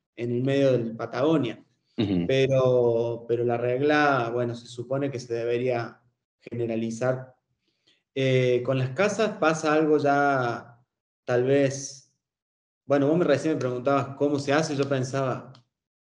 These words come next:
Speaker 1: "Buena pregunta, yo tampoco lo sé".
Speaker 2: <laughs>
Speaker 1: <laughs> Yo tampoco
Speaker 2: Ok.
Speaker 1: lo sé, pero los sistemas existen, los loans y los préstamos están.
Speaker 2: Ujú.
Speaker 1: Eh,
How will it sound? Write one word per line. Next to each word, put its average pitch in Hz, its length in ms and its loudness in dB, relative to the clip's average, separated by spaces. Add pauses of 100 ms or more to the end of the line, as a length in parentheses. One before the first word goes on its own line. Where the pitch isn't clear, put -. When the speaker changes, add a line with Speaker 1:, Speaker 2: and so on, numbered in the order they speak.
(420)
Speaker 1:
"Buena 131 260 0
pregunta, 117 500 -2
yo 127 120 -6
tampoco 123 360 -2
lo 101 80 -8
sé". 156 260 -6 (200)
Speaker 2:
<laughs> 110 880 4 (200)
Speaker 1:
<laughs> - 360 -2
Yo 175 160 6
tampoco 143 360 6
Speaker 2:
Ok. 127 60 4
Speaker 1:
lo 120 60 2
sé, - 400 -4
pero 147 160 6
los 151 160 6
sistemas 175 460 6
existen, 151 600 0
los 120 200 0
loans 185 600 4
y 127 80 -2
los 117 140 -2
préstamos 156 680 0
están. 123 300 -4
Speaker 2:
Ujú. - 100 -16 (500)
Speaker 1:
Eh, 123 600 2